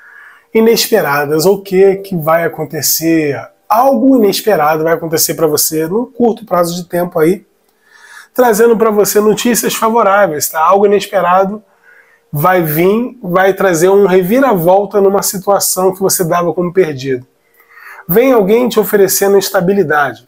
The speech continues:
Alguém pode te oferecer estabilidade no amor ou uma estabilidade financeira. Alguém pode estar vindo te oferecendo algum tipo de emprego, algum tipo de trabalho, uma oportunidade de se equilibrar aí.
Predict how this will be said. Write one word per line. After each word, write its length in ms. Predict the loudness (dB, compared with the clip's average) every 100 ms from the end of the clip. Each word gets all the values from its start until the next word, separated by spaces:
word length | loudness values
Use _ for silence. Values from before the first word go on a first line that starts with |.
| -6
Alguém 460 | -4 0 2 0
pode 320 | 0 -2 -2 -10
te 80 |
oferecer 300 | -8 -6 -6
estabilidade 580 | -6 -4 -2 -4 -6 -4
no 80 | 0
amor 400 | 2 2 2 -2 -2
ou 220 | 0 0 0
uma 180 | 0
estabilidade 560 | 0 -2 0 2 0 0
financeira. 520 | -4 -4 -2 -4 -6 _ _ _ _ _ _ _ -2
Alguém 280 | 0 0
pode 220 | 0 -2 -2
estar 160 | -4
vindo 220 | -2 -4
te 100 | -4
oferecendo 460 | -6 -4 -4 -4 -2
algum 240 | -2 0
tipo 300 | -2 -4 -6
de 100 | -6
emprego, 380 | -6 0 2 2
algum 220 | 0 -4
tipo 260 | -8 -10 -10
de 120 | -12
trabalho, 540 | -8 -6 -2 -2 -2 -8 -20 -20 -20 -4
uma 160 | 0 2
oportunidade 840 | 2 0 -2 0 2 2 0 -2
de 100 | -4
se 160 | -4 -6
equilibrar 540 | -6 -4 -4 -2 -4
aí. 200 | -4 -8